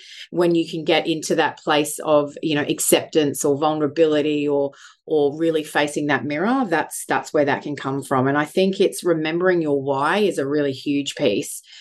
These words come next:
um, you know, in navigating that. And yeah, s-, self-awareness is, is so huge. And, and it's okay to not be right. It's okay to not be completely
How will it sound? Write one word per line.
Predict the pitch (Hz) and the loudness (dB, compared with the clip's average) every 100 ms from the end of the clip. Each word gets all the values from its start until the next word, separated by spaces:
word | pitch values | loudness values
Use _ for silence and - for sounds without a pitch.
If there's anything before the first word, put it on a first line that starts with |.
| - - - | -20 -20 -6
um, | 143 135 135 135 135 - | 0 2 2 0 -4 -4
you | 151 | 0
know, | 139 139 | 2 2
in | 143 151 | 0 0
navigating | 139 135 139 139 135 | 0 0 0 2 0
that. | 135 135 127 131 | 0 0 0 0
And | 139 143 139 - - | -2 -2 -4 -10 2
yeah, | 147 131 131 | 4 4 0
s-, | - - - | -4 -2 0
self-awareness | 190 175 175 143 139 139 139 - - - - - - | 2 2 2 0 2 0 -4 -8 -20 -20 -20 -12 0
is, | 160 143 - - - | 2 2 -2 -6 -4
is | 175 165 | 0 0
so | - 180 165 | 2 2 2
huge. | 165 147 143 139 - | 2 0 2 0 -2
And, | 160 160 | -2 0
and | 170 | 0
it's | 185 202 | 0 2
okay | 190 190 165 170 | 2 0 -2 2
to | 165 | 2
not | 143 - | 0 -2
be | 139 | 0
right. | 139 127 120 | 2 0 0
It's | 143 170 | 0 4
okay | 160 - - 160 160 156 | 4 2 0 2 2 0
to | 160 | -2
not | 147 - | 0 2
be | 151 143 | 2 2
completely | 147 135 - _ - - 156 143 147 139 139 | -4 -14 -16 _ -10 0 2 2 0 -2 -2